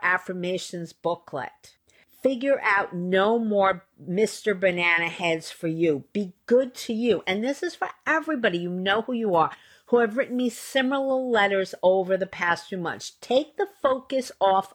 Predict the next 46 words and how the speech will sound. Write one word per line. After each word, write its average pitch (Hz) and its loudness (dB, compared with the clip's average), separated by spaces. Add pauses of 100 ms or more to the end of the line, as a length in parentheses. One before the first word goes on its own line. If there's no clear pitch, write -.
of 165 4 (340)
he, 269 -4
she 226 -4
did 190 0
to 185 -6
me 247 -2
and 170 -6
put 202 -2
it 202 0
on 165 -2
you. 151 -2
You 262 -2
all 277 4
can 294 -6
do 269 -2
this. 175 0 (360)
Be 247 0
good 285 4
to - -2
you 240 2
and 196 -2
say 220 -2
no 202 4
to 240 2
banana 196 0
heads. 151 -4
Do 220 -4
the 220 0
works, 233 0
do 302 -4
the 359 0
work 254 0
in 202 -2
the 196 -2
books 180 -4
and 175 -4
the 170 -6
workbook 151 -4 (480)
and 185 -6
take 196 -2 (120)
back 170 0
your 151 2
power. 131 -2
Now, 180 0 (220)
I 202 2
have 233 0